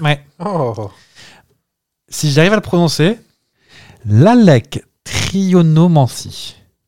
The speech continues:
Speaker 1: Euh, si tu trouves, franchement, c'est que t'as triché.
Speaker 2: Et, et Alec, vous écrivez ça comment ?
Speaker 1: A L E C T R Y O, mancie.
Speaker 2: Trio comme trio ?
Speaker 1: Non, trio avec un Y,
Speaker 2: Ah.
Speaker 1: comme le groupe. Rien à voir avec eux.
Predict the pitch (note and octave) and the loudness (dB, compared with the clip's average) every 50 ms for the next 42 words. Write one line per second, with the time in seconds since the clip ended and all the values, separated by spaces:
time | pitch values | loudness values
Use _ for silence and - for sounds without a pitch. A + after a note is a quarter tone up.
0 | _ _ _ - C#3 C#3+ - - - - D#3+ D#3+ D3 A2+ - F#3 F#3+ - - - | _ _ _ -6 -6 -6 -6 -6 -8 -8 -6 -6 -6 -6 -6 -8 -8 -8 -8 -4
1 | - D#3+ C3+ - E3+ E3 - D#3+ - - - - - A2 - - C3 C#3 _ - | -4 -4 -2 -2 -6 -4 -4 -6 -10 -10 -16 -12 -10 -10 -10 -10 -14 -20 _ -12
2 | D#3 D3+ D3+ - D3+ D3 F3 G#3 G3+ - - _ - D#3 D3 C#3+ C#3+ C#3+ - C#3+ | -12 -12 -10 -6 -6 -4 -4 -4 -8 -10 -20 _ -14 -12 -10 -10 -10 -10 -12 -12
3 | C#3 - C#3+ - D#3 F3+ A3 B3 - - A#3 B3 A#3+ F#3 - G2 F#2 - - B3+ | -10 -10 -10 -8 -8 -2 -2 -2 0 0 0 0 0 0 -2 -4 -6 -6 -10 -12
4 | A3 _ _ _ _ _ _ _ - G3+ - - - C3 A#2 - - - C#3+ C3+ | -12 _ _ _ _ _ _ _ -6 -6 -6 -4 -4 -4 -4 -4 -6 -12 -14 -12
5 | - - A2+ - - - - A2 A#2+ F#3 - _ _ _ _ _ _ - F#3+ G#3+ | -8 -6 -8 -8 -8 -10 -6 -4 -4 -4 -6 _ _ _ _ _ _ -18 -16 -16
6 | - - - - - - _ _ _ _ _ _ _ _ _ _ _ _ _ - | -16 -16 -20 -20 -20 -20 _ _ _ _ _ _ _ _ _ _ _ _ _ -14
7 | - C3 C3+ C3+ - C3+ C3 - - - C3+ C#3+ F3 G#3+ - _ _ _ _ _ | -10 -8 -8 -6 -6 -8 -8 -8 -10 -12 -8 -8 -8 -8 -8 _ _ _ _ _
8 | _ _ _ _ _ _ _ _ - C3+ C#3 C#3+ B2+ - - C#3 C#3 C#3 - C3+ | _ _ _ _ _ _ _ _ -2 2 2 2 2 0 0 2 2 2 2 0
9 | B2+ A#2+ A2+ A#2 A2+ - - - - _ _ _ - B2+ A2+ G#2 - - A#2+ A#2+ | -2 0 0 -2 -4 -6 -8 -18 -20 _ _ _ -16 -16 -16 -14 -8 -4 -2 -2
10 | A#2 G#2+ G#2+ F#2+ - - _ _ _ _ _ _ _ _ _ _ _ _ - C#3 | -2 -2 -4 -8 -8 -10 _ _ _ _ _ _ _ _ _ _ _ _ -2 0
11 | F3 G#3 A3 G#3 F#3+ F#3 E3 - - | 2 2 2 2 2 0 0 -2 -4